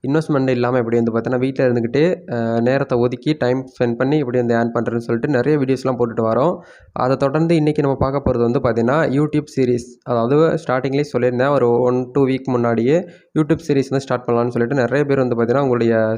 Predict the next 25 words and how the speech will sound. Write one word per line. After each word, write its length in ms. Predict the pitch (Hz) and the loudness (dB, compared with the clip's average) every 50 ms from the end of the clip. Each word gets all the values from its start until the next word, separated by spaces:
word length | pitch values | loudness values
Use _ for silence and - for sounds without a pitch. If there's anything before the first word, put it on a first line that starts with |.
| 113 | -4
சஜஷன்லாம் 460 | - 123 113 127 123 - - 123 117 117 | -4 -4 -2 -4 -4 -4 -2 -2 0 0
வந்து 140 | 117 117 117 | 0 0 0
ஷேர் 180 | 120 117 117 117 | -2 -2 -2 0
பண்ணியிருந்தீங்க. 380 | 117 113 110 110 110 113 135 170 202 - - - - - - - - - - | 0 0 0 0 0 0 0 0 0 -2 -6 -12 -20 -20 -20 -20 -12 -6 -2
அ, 200 | 117 120 120 120 | 0 2 2 2
இன்னைக்கு 420 | 123 127 147 170 185 185 185 196 180 | 2 2 2 2 2 2 2 2 2
நம்ம 180 | 165 156 139 | 2 2 0
பார்க்க 360 | 120 135 143 156 156 - - 127 | 0 0 0 0 0 0 0 2
போறது 140 | 120 117 | 2 2
வந்து 80 | 117 131 | 2 0
பார்த்தீங்கன்னா, 340 | 120 123 110 113 123 147 160 151 156 165 | 0 0 0 0 2 2 2 2 4 2
YouTube 220 | 175 175 175 175 | 2 2 0 -2
சேனல். 320 | - 135 120 120 - - 123 | 0 0 0 0 0 0 -2
இந்த 260 | 123 131 131 135 135 | -2 0 0 0 2
லாக்டவுன் 440 | 127 127 131 147 156 160 160 165 160 147 | 2 2 0 0 0 2 0 0 0 0
டைம்ல 300 | 139 135 127 123 123 147 175 185 160 | 0 0 0 0 0 0 0 0 0
YouTube 240 | 151 156 151 160 156 | -2 -2 -2 -4 -2
சேனல் 200 | - 139 127 123 | 0 0 0 0
ஸ்டார்ட் 300 | 123 - 131 127 127 127 | 0 -2 -2 -4 -2 -4
பண்ணா, 360 | - 131 120 120 135 160 185 | -4 -4 -2 -2 0 0 -2
எந்த 320 | - - 131 131 135 147 151 | -2 -2 -2 -2 -2 -2 -2
மாதிரி 220 | 151 151 156 151 | 0 -2 -2 -2
சேனல் 200 | - 135 127 127 | 0 0 0 0
ஸ்டார்ட் 240 | 123 - 120 113 - | -2 -4 -6 -6 -4
பண்ணலாம், 440 | - 110 107 113 139 175 - - | -4 -2 -2 0 0 0 -2 -4